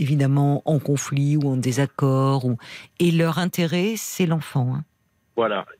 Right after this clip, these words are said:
Speaker 2: ils
Speaker 1: Ouais.
Speaker 2: tireront toujours, euh,
Speaker 1: Oui.
Speaker 2: de façon à ce que l'enfant, euh,
Speaker 1: Oui.
Speaker 2: soit le mieux possible.
Speaker 1: Oui.
Speaker 2: M-,
Speaker 1: Oui, oui.
Speaker 2: même si pour les enfants, c'est pas forcément évident.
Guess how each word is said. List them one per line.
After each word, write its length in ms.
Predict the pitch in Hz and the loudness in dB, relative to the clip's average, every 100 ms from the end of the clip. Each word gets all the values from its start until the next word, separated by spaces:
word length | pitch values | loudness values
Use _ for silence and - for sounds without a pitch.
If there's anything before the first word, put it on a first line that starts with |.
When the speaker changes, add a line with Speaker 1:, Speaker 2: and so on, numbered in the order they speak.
| 254 | -8
Speaker 2:
ils 120 | 214 | -6
Speaker 1:
Ouais. 80 | 131 | -2
Speaker 2:
tireront 380 | 139 123 139 | -4 -2 -2
toujours, 560 | 143 143 127 156 165 135 | -2 -6 -4 0 0 0
euh, 200 | 117 120 | -2 -2
Speaker 1:
Oui. 80 | 180 | -4
Speaker 2:
de 100 | 127 | -6
façon 360 | 135 127 147 143 | -6 -8 -6 -8
à 60 | |
ce 60 | - | -6
que 80 | 120 | -6
l'enfant, 640 | 117 113 - 135 139 117 | -4 -4 -4 -4 -4 -4
euh, 160 | 113 107 | -4 0
Speaker 1:
Oui. 140 | 156 | -2
Speaker 2:
soit 160 | 135 127 | 0 -2
le 60 | |
mieux 180 | 127 143 | -2 -4
possible. 500 | 139 139 - 117 101 90 _ | -6 -10 -10 -6 -6 -6 _
Speaker 1:
Oui. 180 | 147 113 - _ _ _ _ | -2 -2 -6 _ _ _ _
Speaker 2:
M-, 80 | - | -4
Speaker 1:
Oui, 100 | 156 | -2
oui. 60 | 135 | 0
Speaker 2:
même 180 | 135 170 | 0 -2
si 80 | - | -4
pour 160 | 156 151 | -4 -2
les 120 | 147 | -2
enfants, 340 | 147 139 147 143 | -4 -4 -6 -6
c'est 100 | 123 | -10
pas 160 | 120 113 - | -6 -8 -6
forcément 480 | 135 113 - 135 131 | -10 -8 -8 -6 -6
évident. 400 | 131 127 135 147 | -6 -6 -6 -8